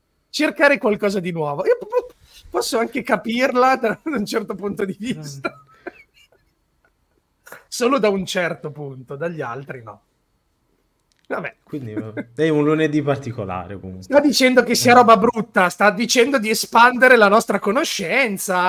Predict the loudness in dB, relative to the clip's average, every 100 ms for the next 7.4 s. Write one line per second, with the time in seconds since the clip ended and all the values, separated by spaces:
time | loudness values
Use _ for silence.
0 | 0 -2 -10 -2 -2 0 -2 -4 -6 -8
1 | -6 -2 4 4 4 0 2 2 2 -4
2 | _ _ _ _ _ _ -14 -12 -12 -12
3 | -10 -6 0 6 6 6 -4 2 2 2
4 | -8 -12 -12 -14 _ _ _ _ -20 _
5 | -12 -10 -12 -18 -10 -10 -8 -16 -12 -10
6 | -8 -10 -12 _ _ _ _ _ _ -20
7 | -8 0 2 0